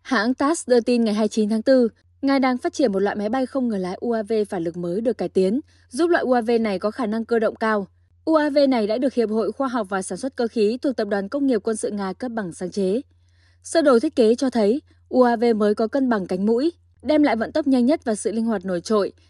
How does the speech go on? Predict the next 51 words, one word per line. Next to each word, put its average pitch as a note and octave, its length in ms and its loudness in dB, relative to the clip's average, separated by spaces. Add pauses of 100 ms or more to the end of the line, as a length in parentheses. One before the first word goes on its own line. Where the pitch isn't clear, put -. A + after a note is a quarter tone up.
là A3 240 4
nét A#3 200 0
khác E4 160 -2
biệt B3+ 180 4
so A#3 180 -4
với G3+ 160 -2
tất D4 160 -6
cả F#3+ 160 -4
những E3 160 -10
U A3 100 -2
A F#3+ 100 -2
V F#3 100 -4 (120)
khác. C#4 240 -2 (420)
Bản G#3+ 240 2
tóm G#3 160 -2
tắt D#4 160 -2
bằng G#3+ 180 0
sáng G#3 180 0
chế G#3+ 180 2
được A#3+ 180 -2
tass C#4 260 -4
trích D4 140 -2
dẫn B3+ 200 0
cho B3+ 100 -2
thấy, A3 320 0 (380)
U C4 100 4
A B3 140 4
V A3+ 80 -4 (120)
mới G#3+ 200 2
có A#3 120 -4
khoang C#4+ 240 -2
chở A#3+ 120 -2
hàng F#3 240 -6
ở F3+ 100 -2
giữa E3+ 200 -2
thân, B3 260 2 (320)
cánh A3 160 2
thiết D#4 160 -2
kế G#3+ 140 0
hình A3+ 240 0
chữ A3+ 140 -4
L A#3+ 100 -2 (140)
độc F3 140 -6
đáo. F#3 300 -4 (500)
Nhờ B3 140 2
hình A3 200 2
dạng G#3 220 -2
độc G3+ 100 -4
đáo F#3+ 220 -4
của A#3 120 -2
cánh, F#3+ 280 -2